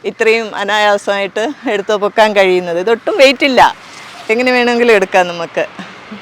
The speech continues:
ഇത് ഒരു മൂന്ന് മാസം കൂടെ കഴിയുമ്പോഴത്തേക്ക്, ആ, കായുണ്ടാവും. ഇതും ഞാൻ കരിയിലയിലാണ് വെച്ചേക്കുന്നത്, അതുകൊണ്ടാണ് ഇത്രയും, ആ, അനായാസമായിട്ട് നമുക്ക് ഇതിനെ, ആ, അങ്ങോട്ടും ഇങ്ങോട്ടും, ആ,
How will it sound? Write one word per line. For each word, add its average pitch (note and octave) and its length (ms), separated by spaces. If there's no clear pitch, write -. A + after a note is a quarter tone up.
ഇത് A#3+ 160
ഒരു C#4+ 580
മൂന്ന് C4+ 260
മാസം D4 320
കൂടെ C#4 140
കഴിയുമ്പോഴത്തേക്ക്, C4+ 960
ആ, A#3 200
കായുണ്ടാവും. G#3 760
ഇതും C#4+ 220
ഞാൻ D4+ 160
കരിയിലയിലാണ് B3+ 680
വെച്ചേക്കുന്നത്, A3 760
അതുകൊണ്ടാണ് A3+ 580
ഇത്രയും, A#3+ 580
ആ, A3 100
അനായാസമായിട്ട് A3 880
നമുക്ക് G3+ 380
ഇതിനെ, A3 380
ആ, G#3+ 40
അങ്ങോട്ടും A3+ 480
ഇങ്ങോട്ടും, A3 500
ആ, G#3+ 320